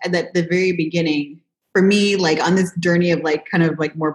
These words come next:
personal discovery of myself and, like,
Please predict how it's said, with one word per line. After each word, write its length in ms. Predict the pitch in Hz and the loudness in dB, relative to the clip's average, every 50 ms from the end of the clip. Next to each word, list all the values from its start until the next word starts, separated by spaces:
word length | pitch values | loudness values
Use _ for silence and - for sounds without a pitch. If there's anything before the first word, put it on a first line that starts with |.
| - | -2
personal 720 | - 165 170 170 - 175 165 160 160 156 156 156 156 156 - | 0 0 0 2 2 0 0 2 2 0 -2 -2 -4 -6 -8
discovery 640 | - - - - 160 156 156 160 165 165 165 156 - | -16 -20 -8 -4 -2 -2 0 0 0 0 0 0 -2
of 160 | - 147 143 | -4 -4 -2
myself 640 | 156 151 151 151 156 151 - 151 151 151 151 160 - - | 0 0 2 0 0 0 -2 -2 -2 -2 -2 -4 -4 -2
and, 160 | 151 147 147 | -2 0 0
like, 260 | 151 147 143 143 143 | 0 0 0 -2 -4